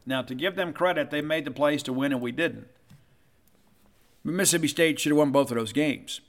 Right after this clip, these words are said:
It was really our own lack of execution.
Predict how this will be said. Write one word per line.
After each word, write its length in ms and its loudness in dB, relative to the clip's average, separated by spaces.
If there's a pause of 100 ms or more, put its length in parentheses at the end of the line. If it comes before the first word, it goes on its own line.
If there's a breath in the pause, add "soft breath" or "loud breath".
(300)
It 80 -4
was 160 -2
really 200 0
our 160 0
own 240 2
lack 320 0
of 80 -2
execution. 720 0